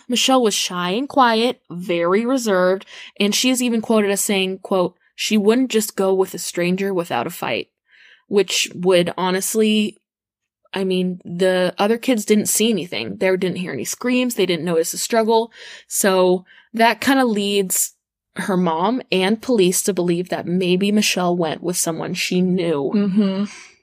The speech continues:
Speaker 1: Her mom theorizes that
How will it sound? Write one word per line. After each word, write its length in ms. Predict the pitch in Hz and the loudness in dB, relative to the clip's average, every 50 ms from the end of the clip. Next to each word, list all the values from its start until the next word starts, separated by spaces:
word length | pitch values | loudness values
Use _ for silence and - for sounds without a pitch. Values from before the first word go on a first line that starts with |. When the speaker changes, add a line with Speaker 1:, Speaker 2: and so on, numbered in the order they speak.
| _ _ _ _ _ _ _ _ _ _ _ _ _ _ _ _ _ _ _ _ _ _ _ - - - | _ _ _ _ _ _ _ _ _ _ _ _ _ _ _ _ _ _ _ _ _ _ _ -14 -8 -2
Speaker 1:
Her 120 | 262 254 | 0 2
mom 420 | 240 226 208 202 208 208 214 220 | 4 4 4 4 4 4 4 2
theorizes 600 | 214 - - 247 220 202 196 196 196 - 208 196 | 2 0 0 2 4 4 4 2 2 0 -2 -4
that 300 | - 202 180 175 175 - | -2 0 0 0 0 -2